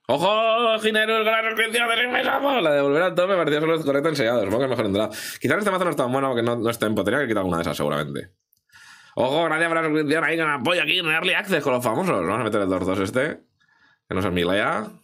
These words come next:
Eso nos da uno de estos gratis, ¿no? Nos ha dado un... ¡ay, nos ha dado mil buenas! La gracia es que nos milee los uno unos y eso. No puede ser. Empezamos mal. Costes. ¿Cuántos costes tenemos? Tres, cinco y cero. Cuidado, estamos cerca, ¿eh?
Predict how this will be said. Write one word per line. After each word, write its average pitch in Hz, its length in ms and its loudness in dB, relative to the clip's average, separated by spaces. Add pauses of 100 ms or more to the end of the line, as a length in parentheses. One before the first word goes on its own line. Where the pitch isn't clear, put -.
(760)
Eso 107 80 -4
nos 113 100 0
da 117 80 0
uno 117 140 0
de 120 60 0
estos 117 140 -2
gratis, 104 260 -2
¿no? 95 100 -2
Nos 117 100 0
ha 123 40 0
dado 113 140 0
un... 110 200 0
¡ay, 131 220 0
nos 120 80 -2
ha - 20 0
dado 135 140 0
mil 156 160 0
buenas! 135 580 -2 (760)
La 95 80 0
gracia 113 200 0
es 139 60 -4
que 147 60 0
nos 143 100 0
milee 147 520 0
los 156 120 0
uno 160 200 0
unos 131 280 0
y 98 40 0
eso. 135 340 -2
No 98 80 -2
puede 104 160 0
ser. 113 260 0 (220)
Empezamos 87 320 -4
mal. 104 260 -4 (1080)
Costes. 107 420 -2
¿Cuántos 110 240 -2
costes 107 240 -2
tenemos? 71 540 -6 (480)
Tres, 135 420 -2
cinco 139 340 -2
y 123 140 0
cero. 101 360 -2 (260)
Cuidado, 95 240 0
estamos 104 240 -2
cerca, 104 360 0
¿eh? - 160 -8